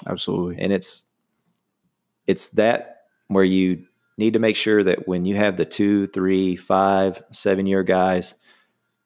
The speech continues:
Speaker 2: that are in this, that they, that they understand what they're working towards as well. So
Speaker 1: Mm-hmm.
Speaker 2: the two-year guy is working towards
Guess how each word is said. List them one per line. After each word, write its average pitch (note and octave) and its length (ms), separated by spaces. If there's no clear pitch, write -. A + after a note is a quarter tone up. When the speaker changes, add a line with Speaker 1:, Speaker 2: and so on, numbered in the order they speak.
Speaker 2:
that F2+ 160
are E2 80
in A2 280
this, F2 420
that F2+ 160
they, G2+ 440
that G2 120
they G#2 160
understand G#2 800
what F#2+ 320
they're F#2+ 140
working F2 400
towards D2+ 520
as D2+ 180
well. D2+ 380
So F2 320
Speaker 1:
Mm-hmm. - 1080
Speaker 2:
the G2+ 60
two-year C3 300
guy B2 300
is A2+ 160
working A2+ 260
towards A2 480